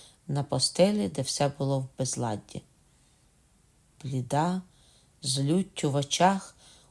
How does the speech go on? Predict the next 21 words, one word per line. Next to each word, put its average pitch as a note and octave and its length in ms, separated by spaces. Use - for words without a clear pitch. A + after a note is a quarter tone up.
усім A3+ 440
тілом G3 500
відкинувшись D3+ 840
назад, F3 440
ніби D#3 240
під D#3 260
ногами D#3+ 480
її D#3 220
розступилася D3+ 840
безодня, D#3+ 680
Катерина D#3+ 640
не C#3+ 140
скрикнула, D3 800
а C#3 80
глухо D3 520
застогнала. B2+ 920
«Ви D#3 120
бачите, C4 500
пані, — C3+ 460
сказала C3 480
Маргарита, — C3 640